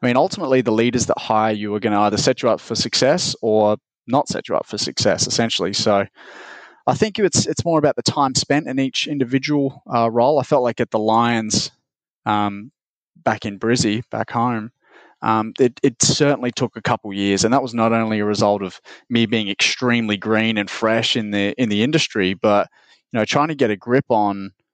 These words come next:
all of the different directions that these athletes are being pulled in, and, you know, what is worth, from,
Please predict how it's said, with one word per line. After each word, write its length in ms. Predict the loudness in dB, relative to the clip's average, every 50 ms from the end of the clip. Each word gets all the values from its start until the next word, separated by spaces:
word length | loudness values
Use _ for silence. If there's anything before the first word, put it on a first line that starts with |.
| _ _ _ _ _ _ _ _ _ _ _ _ _ _ _ _ _ _ _ _ 0
all 240 | 2 4 4 4 2
of 80 | 0
the 100 | 0 -4
different 400 | -2 0 0 0 0 -4 -6 -6
directions 580 | -6 -4 0 0 0 0 0 -2 -4 -4 -2 -2
that 160 | -2 -2 0
these 200 | 0 0 2 2
athletes 400 | 0 0 -2 -4 -8 -6 -6 -6
are 40 | -4
being 260 | -2 -2 -4 -4 -6
pulled 280 | -4 -2 0 0 2 2
in, 180 | 2 2 0
and, 120 | -2 -6 -6
you 80 | -4
know, 100 | -2 -2
what 340 | -2 0 2 2 2 2 0
is 220 | -2 -4 -6 -6 -2
worth, 520 | 0 2 2 2 2 0 -2 -8 -14 -20 _ _ _ _ _ _ _ _
from, 260 | -8 -6 -4 -4 -4